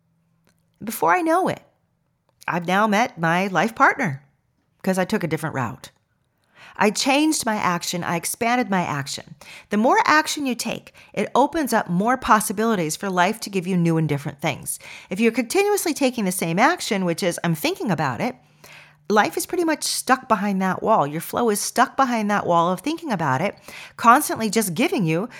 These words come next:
the same set of things to think about. You haven't made a move. You know, it's chess. You don't make a move, your partner can't make a move. You make a move,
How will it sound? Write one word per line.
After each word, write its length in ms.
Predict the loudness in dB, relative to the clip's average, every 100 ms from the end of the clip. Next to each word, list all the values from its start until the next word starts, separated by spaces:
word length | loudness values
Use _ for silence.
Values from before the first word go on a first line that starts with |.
| -8
the 80 | -4
same 360 | 0 0 0
set 240 | -2 -2 0
of 100 | 0
things 300 | 0 0 0
to 100 | -2
think 280 | -2 -2 -2
about. 300 | -2 -2 -4
You 280 | 2 4 6
haven't 340 | 6 4 2
made 180 | 2 2
a 40 |
move. 500 | 4 4 4 2 -2 -12 -16 -4
You 80 | 2
know, 140 | 4
it's 180 | 2 -2
chess. 420 | 0 2 2 -4
You 140 | 0
don't 160 | 2 4
make 180 | 2 2
a 60 |
move, 320 | 2 2 2 -2 -12 -8
your 100 | 4
partner 280 | 4 4
can't 280 | 0 -2 -2
make 180 | -4 -4
a 60 | -4
move. 260 | -6 -6 -14 _
You 120 | -4
make 200 | -4 -2
a 60 | 2
move, 540 | 4 4 4 0 -6